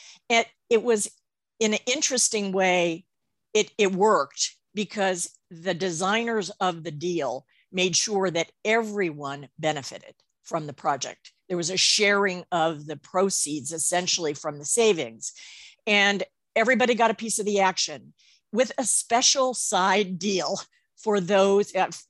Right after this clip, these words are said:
economically, for those states that bore the siting, uh, of the project. That was really important. Um, let me just say, uh,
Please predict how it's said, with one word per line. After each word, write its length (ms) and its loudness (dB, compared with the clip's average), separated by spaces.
economically, 880 -2
for 180 -2
those 320 4
states 600 -2
that 260 -6
bore 320 -2
the 140 -8
siting, 600 -6
uh, 260 0
of 140 -2
the 80 -6
project. 640 -8
That 140 4
was 200 4
really 320 2
important. 600 -12
Um, 260 2
let 160 4
me 80 -2
just 400 -2
say, 600 2
uh, 240 2